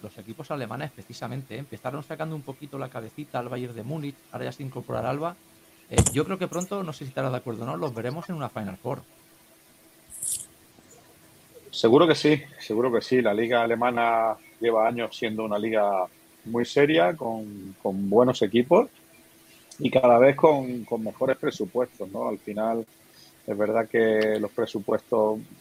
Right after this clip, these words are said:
Speaker 2: mayores son los que suelen estar arriba,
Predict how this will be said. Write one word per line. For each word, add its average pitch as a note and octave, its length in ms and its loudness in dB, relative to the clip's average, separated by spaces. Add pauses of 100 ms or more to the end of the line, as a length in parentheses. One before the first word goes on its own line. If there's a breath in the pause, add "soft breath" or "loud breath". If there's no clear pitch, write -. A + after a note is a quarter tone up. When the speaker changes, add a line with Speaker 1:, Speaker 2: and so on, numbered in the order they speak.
(140)
Speaker 2:
mayores G#2+ 720 6
son A2 200 -2
los G#2 160 -2
que G2 680 0
suelen G#2 300 0
estar G2+ 240 0
arriba, A2 440 2